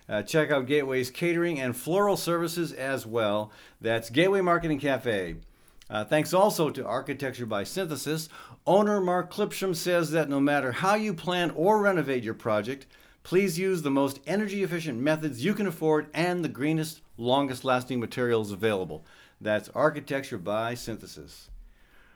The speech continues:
All right, so later in the program, Charles and I will discuss affirmative action.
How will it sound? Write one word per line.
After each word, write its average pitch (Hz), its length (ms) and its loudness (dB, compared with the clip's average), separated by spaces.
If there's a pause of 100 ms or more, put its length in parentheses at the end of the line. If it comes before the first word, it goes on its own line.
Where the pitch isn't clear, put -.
(140)
All 185 100 8
right, 220 180 10
so 202 200 6
later 226 320 8
in 254 60 4
the 240 60 0
program, 208 920 6
Charles 220 460 6
and 190 120 4
I 170 360 6
will 165 360 4
discuss 156 480 0
affirmative 180 460 0
action. 135 580 2